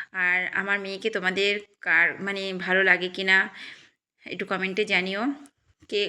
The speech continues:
কারা কারা আমার মেয়েকে ভালোবাসো একটু কমেন্টে জানিও, আর আমাদের ভিডিওগুলো কেমন লাগে তোমাদের একটু জানিও। আমার মেয়ে অনেক পরিশ্রম করে আমার সাথে, তার জন্য এই ছোট্ট বাচ্চার মুখের দিকে তাকিয়ে তোমরা প্লিজ কেউ আমাকে, উম, মানে এড়িয়ে যাবে না,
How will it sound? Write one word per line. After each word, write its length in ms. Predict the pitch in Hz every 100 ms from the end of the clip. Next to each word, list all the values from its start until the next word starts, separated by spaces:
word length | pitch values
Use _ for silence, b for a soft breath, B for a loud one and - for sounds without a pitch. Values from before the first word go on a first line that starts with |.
| -
কারা 220 | 214 196 202
কারা 160 | 208 202
আমার 180 | 202
মেয়েকে 280 | 196 185 185
ভালোবাসো 480 | 196 190 185 185 190
একটু 120 | 190 196
কমেন্টে 360 | 185 185 185
জানিও, 340 | 190 185 185 208 302 B B B B B
আর 140 | 185 180
আমাদের 240 | 180 190 208
ভিডিওগুলো 380 | 214 214 208 214
কেমন 260 | 202 185 190
লাগে 160 | 190 190
তোমাদের 260 | 196 185 190
একটু 120 | 190
জানিও। 320 | 196 185 190 202
আমার 240 | 196 185 190
মেয়ে 160 | 190 - 185
অনেক 160 | 190 190
পরিশ্রম 400 | 180 180 - 196 190
করে 180 | 175 180
আমার 200 | 175 180
সাথে, 180 | 202 196 208
তার 180 | 202 175
জন্য 140 | 190 190
এই 80 | 185
ছোট্ট 200 | 190 -
বাচ্চার 320 | 208 208 208 220
মুখের 260 | 190 175 190
দিকে 180 | 190 202
তাকিয়ে 320 | 180 180 202
তোমরা 220 | 196 185 190
প্লিজ 220 | - 202 202 -
কেউ 180 | 196 196 196 B B B B
আমাকে, 360 | - 185 190 202 208 190
উম, 340 | - 190 185 190
মানে 180 | 185 185 180
এড়িয়ে 240 | 208 214 202
যাবে 220 | 190 175
না, 100 | 151